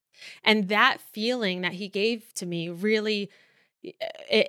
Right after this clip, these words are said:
I mean, it changed my life. It, it really did.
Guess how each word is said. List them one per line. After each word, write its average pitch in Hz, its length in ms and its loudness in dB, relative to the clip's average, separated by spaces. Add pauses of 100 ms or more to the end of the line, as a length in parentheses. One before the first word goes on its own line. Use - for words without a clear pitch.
I 196 100 8
mean, 202 200 -2
it 190 120 -2
changed 208 480 -2
my 180 160 -2
life. 220 460 -2
It, 208 140 -2
it 190 120 -4
really 233 300 0
did. 208 480 -4